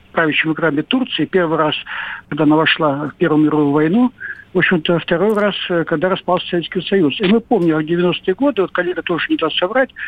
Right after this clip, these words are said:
как быстро тюрки, э, Турция проявила себя вот, э, в Закавказье, проявилась в Центральной Азии, появились центры влияния у них там, в общем-то, и как-то вот это в девяностые годы, в девяностые годы очень быстро нарастало. Но, ну, надорвались.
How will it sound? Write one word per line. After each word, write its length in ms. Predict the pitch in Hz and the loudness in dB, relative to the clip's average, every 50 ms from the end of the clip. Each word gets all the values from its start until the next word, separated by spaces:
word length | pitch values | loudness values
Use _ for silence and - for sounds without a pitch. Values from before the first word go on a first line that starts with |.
| - - - | -14 -14 -6
как 180 | - 196 185 165 | -2 -2 -2 2
быстро 320 | 170 254 233 - _ - 156 | 2 0 0 0 _ -16 -4
тюрки, 320 | - 226 214 208 - 214 | -2 -2 -2 0 2 2
э, 440 | 202 190 190 185 180 180 180 180 170 - | 4 4 4 4 2 2 0 0 -2 -4
Турция 580 | - 220 202 - - - 190 180 175 175 165 | -6 -6 -6 -6 -6 -4 -2 0 2 0 0
проявила 500 | 151 _ 170 170 180 175 185 180 170 160 | -2 _ -2 0 2 2 2 2 2 0
себя 360 | - - 170 156 160 160 156 151 | -2 -4 -4 -2 0 2 2 2
вот, 220 | 151 151 151 - | 0 -2 -4 -2
э, 120 | 165 156 | -2 0
в 80 | 151 147 | 0 0
Закавказье, 840 | 180 180 - 185 - - - 151 147 143 135 127 135 135 123 - - _ | 0 0 -2 -4 -4 -2 -2 -2 0 0 -2 -4 -6 -6 -8 -8 -10 _
проявилась 240 | - 175 185 185 156 | 0 2 2 2 0
в 60 | 135 | -2
Центральной 420 | - 180 160 - 175 185 185 170 170 | -4 -4 -2 0 0 0 0 0 0
Азии, 440 | 147 147 147 147 127 - 135 135 - - - - - - - - _ - | 0 0 0 -2 -4 -6 -10 -10 -8 -10 -10 -10 -8 -10 -12 -12 _ 0
появились 320 | 175 175 180 196 208 190 - | 2 2 4 4 2 2 2
центры 460 | 196 165 - - 196 185 156 175 185 | 0 -2 2 0 0 0 0 -2 0
влияния 480 | 185 185 180 151 156 156 156 151 151 | 2 2 2 4 4 4 4 4 2
у 20 | 151 | 2
них 180 | 143 143 143 - - | 2 0 -4 -6 -4
там, 220 | - 147 139 143 | -2 2 2 2
в 20 | |
общем-то, 540 | 135 131 - - 135 127 - 143 139 143 143 | 2 0 -2 -4 -4 -4 -2 0 0 2 2
и 580 | 156 165 170 175 175 170 165 165 165 165 156 147 | 2 4 4 4 4 4 4 4 2 2 0 -2
как-то 340 | - 190 185 - - 185 180 | -2 -4 -4 -2 -4 -4 -4
вот 180 | 180 156 _ | -4 -6 _
это 200 | 208 185 - 180 | -4 -2 -2 -2
в 180 | 170 - - 170 | -4 -2 -6 -2
девяностые 320 | 185 190 185 - - 196 | 0 0 0 0 -6 -4
годы, 180 | 185 247 240 - | -2 -2 -2 -2
в 60 | - | -6
девяностые 280 | 180 - 190 - - - | -4 -4 -4 -4 -2 -4
годы 180 | 240 214 202 | -2 0 0
очень 220 | 208 196 - 190 - | 0 0 -2 -4 -4
быстро 200 | 202 185 - 196 | -8 -6 -4 -2
нарастало. 540 | 196 190 196 - - - 156 127 - - - - - - - - - | -2 -2 -2 -4 -2 -2 -2 -2 -2 -8 -14 -14 -12 -10 -12 -12 0
Но, 140 | - 208 233 | 2 4 4
ну, 100 | 262 285 | 6 4
надорвались. 1080 | 262 233 240 233 208 240 233 226 208 170 160 135 117 120 - - - - - - - | 4 2 2 2 0 -2 -4 -4 -4 -4 -4 -4 -4 -10 -14 -18 -18 -18 -18 -20 -20